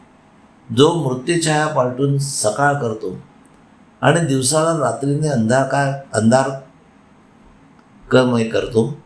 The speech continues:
आणि यहोवा देव समुद्रांतील जले बोलावून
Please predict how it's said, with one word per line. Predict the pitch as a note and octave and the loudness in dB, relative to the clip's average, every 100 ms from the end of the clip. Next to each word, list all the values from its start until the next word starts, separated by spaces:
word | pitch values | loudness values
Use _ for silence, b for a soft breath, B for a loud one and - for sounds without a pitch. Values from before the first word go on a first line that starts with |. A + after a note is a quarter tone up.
| _ - - - _ | _ -20 -20 -20 _
आणि | B2 D#3 F#3 D3+ | 2 2 2 0
यहोवा | B2 D#3+ E3 | 0 2 0
देव | E3 E3 | -2 -4
समुद्रांतील | E3 C3 C#3+ D3 D3 C#3+ D3+ D3+ | -2 0 -2 0 -2 -2 -4 -2
जले | C#3 C3+ B2+ | -2 0 0
बोलावून | A2+ A2+ A#2 F2+ | 0 0 -2 -4